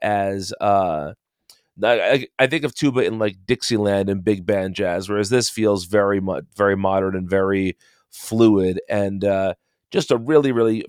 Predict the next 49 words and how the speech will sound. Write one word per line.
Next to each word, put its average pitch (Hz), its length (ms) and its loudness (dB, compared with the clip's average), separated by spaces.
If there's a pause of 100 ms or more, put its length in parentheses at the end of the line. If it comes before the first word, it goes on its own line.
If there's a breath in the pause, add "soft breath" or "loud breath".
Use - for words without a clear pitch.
fantastic 104 640 -2
record. 101 400 -2
They're 117 400 0 (120)
actually 120 260 -2
breaking 107 440 -2
up 113 200 -2 (100)
this 143 160 -2
summer, 185 400 0 (540)
but 127 180 4
they're 120 100 -2
playing 117 480 -2
a 107 120 -2
free 120 260 -6
show 107 440 4
in 92 200 -4
Central 104 280 -4
Park 110 400 -2 (120)
at - 80 -20
the 90 80 -8
end 98 80 -6
of 90 80 -6
July. 95 520 -8
So 73 500 -2 (280)
if - 160 -20
you 85 80 -4
wanna 117 240 2
hang 131 240 -2
out, 156 220 0
come 95 200 -10
find 95 280 -4
me 95 80 -6
there. 135 340 -4 (380)
And 117 260 -2
yeah, 135 300 2 (120)
Your 107 140 -6
Queen 156 220 -2
is 151 100 -2
a 151 60 2
Reptile 143 400 4
by 113 180 -2
Sons 110 320 -6
of 104 120 -8
Kemet. 127 340 0 (480)
I 107 80 -2
can't 110 260 -2
recommend 98 380 -4
it 95 60 -6
highly 87 280 -2
enough. 69 420 -14